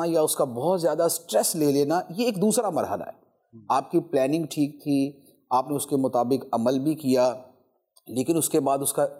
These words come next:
result وہ نہیں نکلا، تو آپ پہلی چیزوں کے اوپر افسوس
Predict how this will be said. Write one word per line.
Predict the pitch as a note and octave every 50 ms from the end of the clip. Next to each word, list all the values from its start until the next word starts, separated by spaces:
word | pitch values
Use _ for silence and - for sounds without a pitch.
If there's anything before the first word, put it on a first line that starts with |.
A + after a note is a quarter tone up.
| - - C3
result | B2 A#2 C3 C#3+ C#3+ C3+ A#2+
وہ | C3+ D3
نہیں | C3 C3+ D#3 D3+
نکلا، | C3 A2 - A#2 A2 A#2 C3 C#3 - - - - _ _ _ -
تو | - -
آپ | - D#3+ F3 F3+ - - -
پہلی | D#3 C3+ D3 F#3+ A#3+ A3+
چیزوں | A#3 - F#3+ F#3+ F#3+ G#3 A#3+ A#3 A3+
کے | A#3 A#3 - - G3+
اوپر | G3+ G3 G3 A3 G#3+
افسوس | F#3+ - - - G#3 G3 G#3 F#3 -